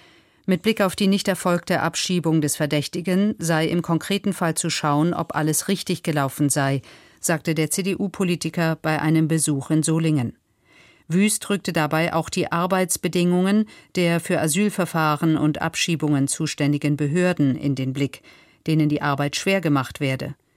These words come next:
Wüst verwies auf bürokratische Hemmnisse oder Schlupflöcher.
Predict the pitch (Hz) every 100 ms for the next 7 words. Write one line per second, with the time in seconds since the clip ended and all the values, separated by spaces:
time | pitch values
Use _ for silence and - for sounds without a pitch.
0 | _ _ _ - 170 220 240 - 180 196
1 | 208 165 160 - 175 156 - 170 170 170
2 | - 147 165 175 165 156 160 156 156 151
3 | 165 - 202 - 151 127 -